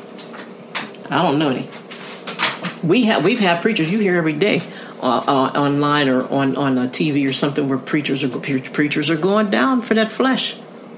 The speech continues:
They think they can work with it, and, "Oh yeah, I can, I can take care of her. I, you know, I'll, I'll,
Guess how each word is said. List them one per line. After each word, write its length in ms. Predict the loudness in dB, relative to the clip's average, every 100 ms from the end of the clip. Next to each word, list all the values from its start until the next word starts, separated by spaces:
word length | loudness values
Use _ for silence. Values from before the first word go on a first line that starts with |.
| -18 -18 -18 -18 -18 -12 -6 0
They 220 | 2 2
think 280 | 2 0 2
they 120 | 2
can 200 | 2 2
work 280 | 2 0 -2
with 160 | 0
it, 100 | 0
and, 100 | 0
"Oh 180 | 0 2
yeah, 320 | 2 2 2
I 80 | 2
can, 220 | 0 -2 -4 -14 -4
I 120 | 0 2
can 160 | 2
take 220 | 2 2
care 200 | 2 2
of 60 | 2
her. 160 | 2 2
I, 360 | 0 -4 -4
you 120 | 0 2
know, 100 | 4
I'll, 400 | 4 2 2 2
I'll, 200 | 2